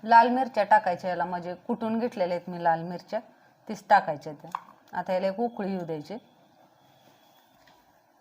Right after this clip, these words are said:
हे बघा, याला चांगली उकळी आलेली आहे.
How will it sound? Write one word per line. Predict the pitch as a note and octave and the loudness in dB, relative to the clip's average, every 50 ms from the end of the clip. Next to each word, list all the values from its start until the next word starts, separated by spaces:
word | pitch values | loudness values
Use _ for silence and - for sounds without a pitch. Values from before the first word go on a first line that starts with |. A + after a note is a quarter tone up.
| _ _ _ - - - - - - - _ _ _ _ _ _ _ _ _ _ _ _ _ _ _ _ _ _ _ _ _ _ _ _ _ _ _ _ _ _ _ _ _ - - | _ _ _ -8 -6 -6 -6 -6 -10 -18 _ _ _ _ _ _ _ _ _ _ _ _ _ _ _ _ _ _ _ _ _ _ _ _ _ _ _ _ _ _ _ _ _ -8 -2
हे | - - - G3 | 2 4 6 8
बघा, | F#3+ F#3 F#3 F3+ | 10 10 12 12
याला | F#3 F#3 F#3 F#3+ | 12 12 12 12
चांगली | - B3+ B3+ B3+ B3+ - | 12 12 12 12 8 8
उकळी | - A3+ B3 A#3+ B3+ G3+ F#3+ F#3+ | 8 8 6 6 6 6 8 10
आलेली | F#3+ F#3 F3+ F3+ E3+ F3 | 10 10 8 6 6 6
आहे. | D#4+ F#4+ - | 4 4 2